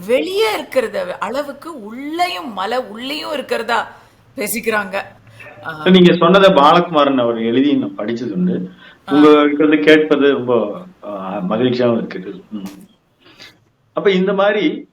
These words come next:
Speaker 2: ஆ, நீங்க, ஆ, சொல்லப்போனா உலகம் முழுவதும்
Speaker 1: அந்த
Speaker 2: பல நாடு
Speaker 1: கிரிவலம் பண்றோம் இல்ல,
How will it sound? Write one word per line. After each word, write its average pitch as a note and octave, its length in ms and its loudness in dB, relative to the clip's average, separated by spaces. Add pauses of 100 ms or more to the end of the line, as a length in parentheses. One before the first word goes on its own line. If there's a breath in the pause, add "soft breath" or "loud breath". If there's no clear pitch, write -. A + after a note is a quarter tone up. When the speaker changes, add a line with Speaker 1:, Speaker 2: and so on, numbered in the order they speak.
Speaker 2:
ஆ, C#3+ 140 -6
நீங்க, C#3+ 220 -6 (1000)
ஆ, B2 40 -20 (680)
சொல்லப்போனா C#3 400 -2
உலகம் D3+ 320 -2
முழுவதும் E3+ 340 0
Speaker 1:
அந்த F3+ 180 -2
Speaker 2:
பல C#3 80 0
நாடு C3+ 260 -2
Speaker 1:
கிரிவலம் - 320 -12
பண்றோம் G#3+ 240 -16
இல்ல, G3+ 340 -14